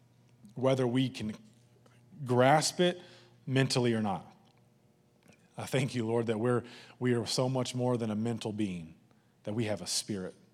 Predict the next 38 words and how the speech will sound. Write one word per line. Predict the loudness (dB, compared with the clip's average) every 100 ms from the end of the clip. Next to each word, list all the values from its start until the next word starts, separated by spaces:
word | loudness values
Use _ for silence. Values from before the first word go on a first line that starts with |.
| _ _ _ _ _ _ _ _ -12
I |
pray | -2 0
that | 0
what | 0
needs | 0 -2
to | -2
get | -4 -4
down | -4 -2
in | -4
there, | -4
Lord, | -6 -8
will | -8
get | -8 -6
down | -4 -4
in | -4 -6
there. | -14 -20 _ _ _ _ _ _ _ _ _ _ -14 -10
Yeah, | -8 -4
we | -4
just | -4 -2
thank | -2 -4
you |
for | -6 -6
this | -6
time | -4 -2
and | 0
ask | -2 -2
you | -6
to |
bless | -4 -4 -4 -6
it. | -12 _ -20 -20 -20 -20 -20 -12
In | -6 -4
Jesus' | -2 -2 -4 -6 -8
name. | -8 -8
If | -8 -6
you |
agree, | -4 -4
say | -4 -4
amen. | -2 0 0 -2